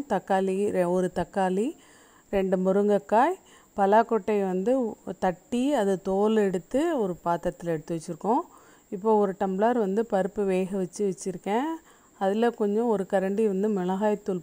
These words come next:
போட்டிருக்கேன். இப்போ உப்பு வந்து ஆட் பண்றேன் அந்த வேக வச்ச பருப்புல. So,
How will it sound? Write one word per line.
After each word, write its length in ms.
போட்டிருக்கேன். 520
இப்போ 360
உப்பு 300
வந்து 280
ஆட் 280
பண்றேன் 280
அந்த 380
வேக 260
வச்ச 260
பருப்புல. 580
So, 520